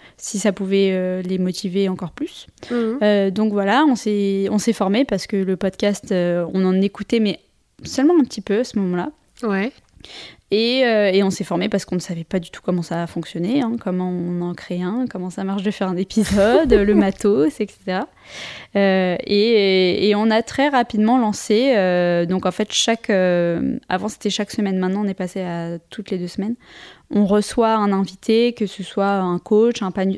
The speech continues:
Speaker 1: un passionné de sport, euh, un diététicien ou même un sportif du dimanche, hein, <laughs> euh, comme, euh, comme toi et moi. <laughs> Euh, et on parle d'une thématique sport, alimentation, bien-être.
Speaker 2: Ouais.
Speaker 1: Euh,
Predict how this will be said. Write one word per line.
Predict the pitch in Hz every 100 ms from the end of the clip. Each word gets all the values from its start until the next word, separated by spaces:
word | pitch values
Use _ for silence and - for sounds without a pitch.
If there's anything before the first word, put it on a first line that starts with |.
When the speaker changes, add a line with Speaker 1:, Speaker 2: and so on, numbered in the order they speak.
| -
Speaker 1:
un | 190
passionné | 190 185 190 175
de | 175
sport, | - 214 208 226 233 226
euh, | 190 180 180 175
un | 175 175
diététicien | 170 175 175 - - - 202 220 226
ou | 190
même | 180 180 170 -
un | 165
sportif | 175 - 196
du | 180
dimanche, | 170 170 170 233 185
hein, | 226 - - -
<laughs> | - -
euh, | 196 180 170 170 -
comme, | 180 170 160
euh, | 165 180 - -
comme | 175 170
toi | - 190 -
et | 170
moi. | 170 262 _ - -
<laughs> | 294 - 233
Euh, | 233 220 208 202 190 190 - _
et | 220 247
on | 226
parle | 220 240 240
d'une | 196 208 196
thématique | 208 202 196 - 214 226 - -
sport, | - 196 202 214
alimentation, | 190 185 180 180 170 202
bien-être. | 202 185 175 185 - - - _ - -
Speaker 2:
Ouais. | 226 208 254
Speaker 1:
Euh, | 190 190 190